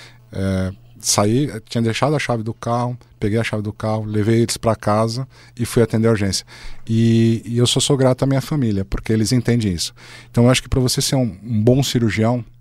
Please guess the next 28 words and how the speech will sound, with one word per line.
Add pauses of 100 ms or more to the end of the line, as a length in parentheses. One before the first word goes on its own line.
(260)
um
bom
médico, (500)
acho
que
você
tem
que
ser
dedicado. (140)
Você
tem
que
ser,
é,
abrir
mão, (400)
infelizmente,
de
algumas
coisas, (400)
é,
e (180)
pra
que
você
possa, (340)
é,